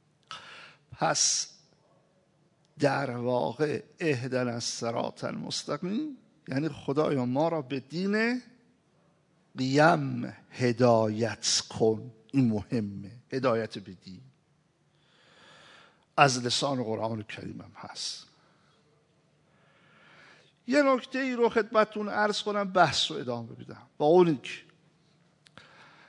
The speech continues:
صراط مستقیم بر مبنای قرآن دین قیم،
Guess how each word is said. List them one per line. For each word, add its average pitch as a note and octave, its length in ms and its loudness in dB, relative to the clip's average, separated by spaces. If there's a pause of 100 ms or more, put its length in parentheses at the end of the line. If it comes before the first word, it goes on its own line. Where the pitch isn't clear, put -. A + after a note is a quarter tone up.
صراط F#3+ 760 10
مستقیم F#3+ 800 2
بر C4+ 220 8
مبنای A3+ 600 0
قرآن F#3 920 -4 (220)
دین E3+ 280 -2
قیم، G2+ 420 -10